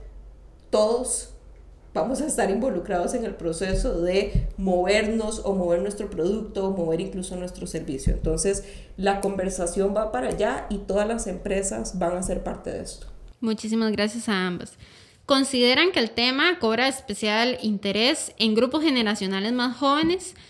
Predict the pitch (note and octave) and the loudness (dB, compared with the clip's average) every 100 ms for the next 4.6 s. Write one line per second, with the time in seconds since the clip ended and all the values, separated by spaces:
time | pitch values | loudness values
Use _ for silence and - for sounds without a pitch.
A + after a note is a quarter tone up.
0 | - C4 B3 D#4+ D#4+ C#4+ B3+ C#4 G#3+ G#3 | -12 -6 2 2 4 2 2 0 -2 -2
1 | - A3 C#4+ - - - G#3+ G3 G3+ G3 | 2 2 2 -2 -16 -4 -2 0 -2 -2
2 | - G3 A3 A#3 A#3+ A3 F#3+ F#3+ G3+ - | -2 -4 -2 -2 -2 -4 -4 -2 -2 -2
3 | G3 F#3+ F#3+ G3 G3 G3 F#3+ F3+ F3+ E3+ | -4 -4 -6 -4 -4 -4 -6 -8 -10 -12
4 | - - F#3+ F2+ - G3 | -12 -10 -10 -12 -14 -18